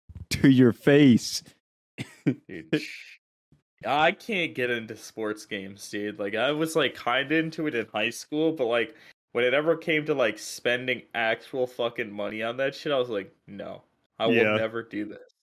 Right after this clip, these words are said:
Speaker 1: That's when I stopped.
Speaker 2: I, I'm
Speaker 1: Hmm.
Speaker 2: not, I'm not committed enough. I don't care that much. I'd rather
Speaker 1: Hmm.
Speaker 2: spend this money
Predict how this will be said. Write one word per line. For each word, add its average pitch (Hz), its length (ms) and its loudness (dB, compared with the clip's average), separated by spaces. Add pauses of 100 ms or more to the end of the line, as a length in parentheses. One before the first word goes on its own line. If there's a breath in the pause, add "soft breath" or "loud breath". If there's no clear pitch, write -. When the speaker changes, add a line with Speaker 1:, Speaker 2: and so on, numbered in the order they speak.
Speaker 1:
That's 123 260 -8
when 110 160 -8
I 107 80 -6
stopped. 113 500 -4
Speaker 2:
I, 110 180 -2 (640)
I'm 131 120 0
Speaker 1:
Hmm. 127 140 -12
Speaker 2:
not, 117 340 2 (120)
I'm 135 360 -4
not 127 340 0
committed 135 540 -2
enough. 110 340 -10 (180)
I 156 160 4
don't 160 600 2
care 160 320 2
that 104 280 -2
much. - 480 -16
I'd 143 320 -2
rather 147 360 -2
Speaker 1:
Hmm. 180 120 -10
Speaker 2:
spend 147 260 -4
this 147 180 -8
money 131 340 -6